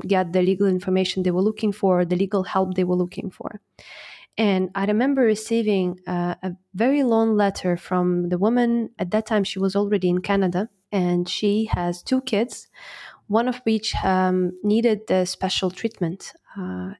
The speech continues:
and she told me the story of how she was able, through our platform, to get this anonymous help that we promise from our lawyers. And she was able to escape from, uh, the very unhealthy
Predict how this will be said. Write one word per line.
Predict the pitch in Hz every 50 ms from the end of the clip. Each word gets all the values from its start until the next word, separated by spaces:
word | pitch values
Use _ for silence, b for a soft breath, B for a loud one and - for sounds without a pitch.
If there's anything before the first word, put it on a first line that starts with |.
| _
and | - 196 190 180 180 175 185
she | - - - 202 208 214 214
told | 208 - - 220 220 214
me | 233
the | 220 214
story | - - - 233 240 226 214 202 -
of | - - 175 175 -
how | - - 196 190 196 196
she | 196 - - -
was | 180 185 180
able, | 190 208 214 202 - 185 185 185 185 185 190 B B B B B B B B B B B B
through | - - 262
our | 269 269 254 233
platform, | 247 - 208 185 180 180 - - 196 185 185 185
to | - 208
get | 185 185 202 196 190 190 190 180 170
this | 185 185 185 175 180 - - - - - -
anonymous | - 208 202 208 220 247 254 233 208 185 - -
help | - - 170 175 175 - - -
that | - 190 180 - - _ _ _ -
we | 185
promise | 180 - - - 170 165 180 190 196 214 - - - - -
from | - - - 226 233 240 226 208 -
our | 190 196 190 185
lawyers. | 190 196 202 196 185 175 175 208 233 - - - - B B B B B B B B -
And | 190 190
she | - 269
was | 269 269 247 -
able | 240 240 226 208 208 196
to | - - 202
escape | 185 - - - - 214 202 190 185 190 - -
from, | - - 190 180 180 170 175 175 170 170 190 208 - _ _ _
uh, | - 185 175 180
the | 175 175 190
very | 180 180 202 202 202 202 208 202 202 - - - - _ -
unhealthy | 202 214 202 175 185 202 196 196 196 - - 190 180 180 175 175 180